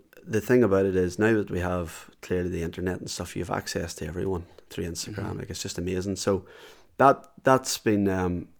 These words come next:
Speaker 1: it's, I'm just personally, it's like an out-of-body experience. I'm just fascinated in people and how they react to things, and then how they've been able to recover. And that my own story, which is ongoing,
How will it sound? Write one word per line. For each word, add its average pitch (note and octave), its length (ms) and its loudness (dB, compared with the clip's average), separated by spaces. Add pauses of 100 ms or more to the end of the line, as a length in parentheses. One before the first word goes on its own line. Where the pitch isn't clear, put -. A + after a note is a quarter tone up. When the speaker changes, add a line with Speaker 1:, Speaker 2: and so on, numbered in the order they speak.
(420)
Speaker 1:
it's, G2+ 180 -6
I'm A2+ 100 0
just - 440 -6
personally, A2 560 2
it's - 220 -8
like F2+ 120 -4
an G2+ 100 2
out-of-body F2+ 420 0
experience. F#2 480 -4
I'm F#2+ 120 -6
just G2 140 -8
fascinated F2+ 520 -6
in F2 80 -8
people G#2 400 -4
and F2+ 140 -6
how F#2 100 -6
they F2 120 -6
react F2+ 280 -10
to - 60 -20
things, G#2 340 -8
and F2+ 140 -6
then F2 140 -8
how F2+ 80 -8
they've F2+ 140 -10
been F2 120 -10
able F2+ 160 -10
to E2+ 60 -12
recover. F#2 480 -10 (380)
And F2+ 120 -8
that F2 140 -12 (180)
my F#2 180 -6
own F#2 160 -8
story, F2+ 520 -8 (260)
which F2+ 140 -14
is F2+ 100 -12
ongoing, F2 500 -8